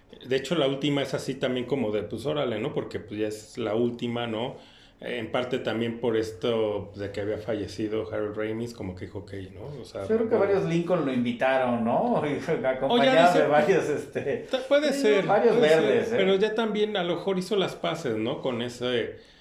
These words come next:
Speaker 1: ese personaje que es icónico, ¿no? Es lo que pasa a lo mejor también con, como ejemplo, Harrison Ford con Han Solo, que lo odia,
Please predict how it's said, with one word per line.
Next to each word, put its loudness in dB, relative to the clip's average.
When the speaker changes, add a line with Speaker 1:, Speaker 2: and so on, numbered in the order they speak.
Speaker 1:
ese 0
personaje -4
que -4
es -6
icónico, -4
¿no? -6
Es -2
lo 0
que -2
pasa -2
a 0
lo -2
mejor -6
también -6
con, -6
como -6
ejemplo, -4
Harrison -4
Ford -4
con -6
Han -8
Solo, -8
que -6
lo -2
odia, -2